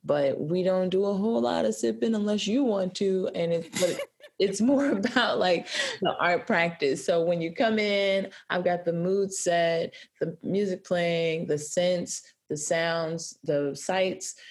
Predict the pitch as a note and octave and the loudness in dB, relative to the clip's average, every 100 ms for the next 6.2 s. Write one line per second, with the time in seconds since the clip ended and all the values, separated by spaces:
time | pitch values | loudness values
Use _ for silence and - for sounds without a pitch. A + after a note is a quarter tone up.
0 | - - D#3+ D#3+ D#3+ D#3+ D3+ D3 D3 D3+ | -20 -6 -4 0 0 2 0 0 -2 -2
1 | D3+ D#3+ D#3 - E3+ E3 E3+ F3 E3+ D#3+ | -4 -6 -4 -2 0 0 -2 2 2 2
2 | D#3+ E3+ D#3+ - D3+ - D#3+ D#3 D3+ C3+ | 0 -2 0 -2 -4 -4 -2 0 2 0
3 | C#3+ - D#3+ D#3 D#3 D#3 E3 D#3+ - C#3+ | 0 -2 -4 -4 -6 -4 -4 -4 -6 -6
4 | - - C#3 C3+ C#3 - E3 D#3 C#3+ C#3 | -6 -6 -4 -4 -4 -4 -4 -4 -6 -6
5 | D#3 D3+ C#3 D#3+ D3 D3 - E3 C#3+ - | -8 -6 -8 -8 -6 -8 -2 -2 -2 -4
6 | - A#3+ | -2 -2